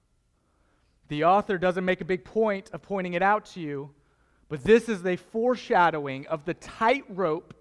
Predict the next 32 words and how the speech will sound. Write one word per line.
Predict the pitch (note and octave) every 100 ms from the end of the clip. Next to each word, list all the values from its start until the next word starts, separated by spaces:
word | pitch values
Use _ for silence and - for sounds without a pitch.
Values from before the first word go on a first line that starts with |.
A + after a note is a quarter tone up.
| -
of | D#3
the | E3
faithfulness | - A3+ B3 A#3+ G3 E3 C#3+ C#3
God | D#3 E3+ F3 F3+
will | F3
have, | D#3 E3+ C#3+ C3+ - _
or | E3 F3
Abraham | G3 G3+ F3 D#3+
will | D3+ C#3+
have, | D3 C3+ B2 B2+ _ _ _ _ _
with | C3+ -
God. | B2 A#2 - _ _ _ _ _ _ _ _
This | F#3 B3+
is | C#4
how | C#4 A#3+
Abraham | G3+ A#3+ A3 A3 G#3
is | F3
introduced | G#3+ G#3 G3+ G3 -
to | F3+
us | E3 E3+
as | C#3+
readers. | D#3 A2+ G2+ - - _ _ _ _ _ _ _ _
Right | C#3+ G3 B3
off | A3+
the | A#3
bat, | F3 F3+ A#2 - - _ _ _ _ _ _
he | E3
can't | G3 F3
even | E3+ D#3+
get | D3+ D3
it | C3+ - -
completely | D3 - E3 C#3+ C3+ A2+